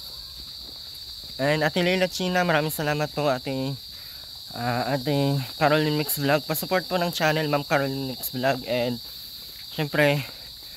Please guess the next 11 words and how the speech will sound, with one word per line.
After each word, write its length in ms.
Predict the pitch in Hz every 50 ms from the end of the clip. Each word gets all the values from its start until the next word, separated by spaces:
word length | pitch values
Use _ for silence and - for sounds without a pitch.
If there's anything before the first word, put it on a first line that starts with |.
| - - - - - - -
Mami 320 | 139 131 135 143 143 143
Las 240 | 139 151 - - 131
Vlog 400 | 131 143 143 151 151 156 147 139 135
and 320 | 135 135 123 120 127 117 123
Lilibet 400 | 131 131 131 135 123 135 127 -
Florendo. 720 | - 135 135 131 127 135 139 147 143 127 147 143 143 147 147 - - - -
Ang 160 | 123 120 113
pasupport 400 | 127 120 - 123 - 135 120 117 - -
po 80 | -
ng 160 | 123 120 117 117
channel, 320 | - 143 127 127 123 123